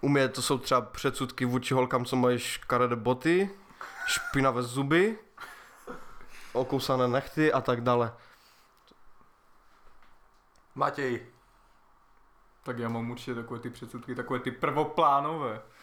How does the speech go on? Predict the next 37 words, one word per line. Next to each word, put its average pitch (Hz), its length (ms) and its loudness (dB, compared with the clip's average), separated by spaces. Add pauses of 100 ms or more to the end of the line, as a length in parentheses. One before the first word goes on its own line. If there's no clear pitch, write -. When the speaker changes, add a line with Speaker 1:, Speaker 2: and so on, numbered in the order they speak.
(1000)
Speaker 3:
Omlouvám 127 340 0
se 127 120 -2
ti, 120 80 -4
Krištofe, 123 380 -2
že 120 100 0
nejsem 117 680 -2
dostatečně 117 460 -2
Speaker 2:
No. 113 40 -4
Speaker 3:
blízko 117 260 -4
mikrofonu. 117 520 -6 (140)
Speaker 2:
Však 139 200 -2
klidně 170 260 0
to 151 120 -2
můžeš 135 160 -4
nahrávat 131 360 0
z - 40 -8
domu, 123 320 -2 (160)
ale 117 160 0
to 135 100 -2
tu 135 120 -4
nebudeš, 131 360 -2
debile. 110 380 -4 (1040)
Speaker 1:
Jej. 175 680 6 (520)
Speaker 3:
No 139 160 2
takže 139 220 4
jako 135 180 4
takové 127 260 0
ty 127 100 0
vizuální, 123 480 2
jako 117 220 -2
si 123 140 -4
myslím 135 560 -2
a 117 240 0 (720)
jakože 131 320 -2
odsoudíš 120 440 -4
někoho, 117 420 -2
vole, 113 300 0